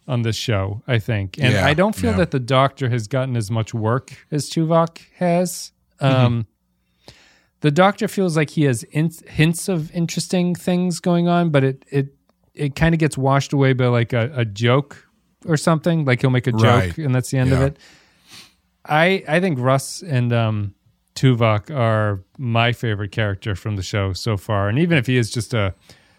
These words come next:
Speaker 1: a version of, uh, Spock and Sarek,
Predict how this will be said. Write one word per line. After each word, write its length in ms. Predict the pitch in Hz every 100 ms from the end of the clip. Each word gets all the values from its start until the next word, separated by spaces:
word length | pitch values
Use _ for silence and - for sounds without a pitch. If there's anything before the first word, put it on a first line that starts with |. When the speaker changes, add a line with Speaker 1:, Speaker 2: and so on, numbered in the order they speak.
| _ -
Speaker 1:
a 100 | 120
version 480 | 120 120 113 127
of, 280 | 117 98 - _ _ _ _ _ _ _ _ _ _ _ _ _ _ _
uh, 180 | 117 107
Spock 440 | - - 117 113
and 100 | 127
Sarek, 500 | 107 123 117 120 -